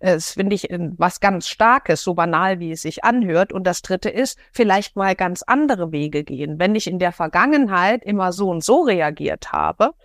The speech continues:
sollte ich unter Umständen mal ganz neue Wege gehen.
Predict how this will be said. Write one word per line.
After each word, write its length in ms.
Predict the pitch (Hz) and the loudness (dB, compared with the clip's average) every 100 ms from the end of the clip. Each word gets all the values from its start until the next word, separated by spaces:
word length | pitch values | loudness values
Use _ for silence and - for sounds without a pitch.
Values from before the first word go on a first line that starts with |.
| _ - - - | _ -20 -20 -12
sollte 460 | 170 185 196 220 | -2 2 2 2
ich 180 | 220 208 | -2 -2
unter 240 | 202 190 - | -4 -4 -4
Umständen 440 | 202 - 208 202 | -2 0 0 0
mal 200 | 185 175 | 0 0
ganz 320 | 175 175 - | -2 -4 -6
neue 300 | 180 170 165 | -4 -2 2
Wege 320 | 196 226 160 | 4 4 2
gehen. 260 | 143 139 139 | -4 -8 -10